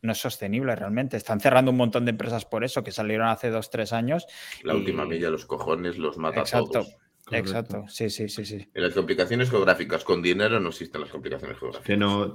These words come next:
Speaker 3: hoy en día menos, o
Speaker 2: O
Speaker 3: sea
Speaker 2: sea, mandas a un puto tráiler a enviar un pedido a Albacete Profunda y se la pela, y si entras, se lo pagues.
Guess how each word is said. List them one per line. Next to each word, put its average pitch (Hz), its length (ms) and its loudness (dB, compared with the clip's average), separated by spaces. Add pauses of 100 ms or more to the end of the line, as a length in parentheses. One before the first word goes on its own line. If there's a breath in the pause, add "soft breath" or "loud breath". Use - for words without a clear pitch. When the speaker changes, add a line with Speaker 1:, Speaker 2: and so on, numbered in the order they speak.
(100)
Speaker 3:
hoy 107 220 8
en 107 100 6
día 107 220 6
menos, 107 460 0
o 107 40 -6
Speaker 2:
O - 20 -12
Speaker 3:
sea 95 140 -6
Speaker 2:
sea, 92 120 8
mandas 120 420 4
a 113 80 8
un 104 100 0
puto 113 320 2
tráiler 117 460 8
a 107 40 8
enviar 95 360 6
un 104 120 -4
pedido 101 360 4
a - 20 8
Albacete 95 480 4
Profunda 101 400 -2
y 120 80 2
se 107 120 -2
la 82 120 0
pela, 113 300 2
y - 20 -12
si 101 80 0
entras, 98 280 -2
se 82 80 -8
lo - 100 -6
pagues. - 400 -14